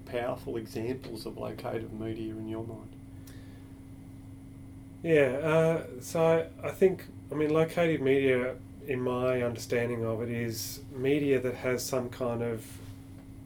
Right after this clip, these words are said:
Speaker 2: geolocational aspect to it or is connected to, to,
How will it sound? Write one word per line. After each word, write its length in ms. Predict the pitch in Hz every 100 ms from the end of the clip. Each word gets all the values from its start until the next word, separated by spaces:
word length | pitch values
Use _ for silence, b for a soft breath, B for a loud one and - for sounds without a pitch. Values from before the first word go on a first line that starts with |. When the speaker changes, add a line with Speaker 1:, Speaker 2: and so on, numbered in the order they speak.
| -
Speaker 2:
geolocational 1120 | 135 131 123 120 120 - 120 117 123 113 113
aspect 520 | 113 - 117 - -
to 240 | 123 110
it 80 | 107
or 220 | 127 113 113
is 140 | 113
connected 680 | - 123 120 123 - 113 -
to, 420 | - 117 113 113 B B B B B -
to, 400 | - 123 123 135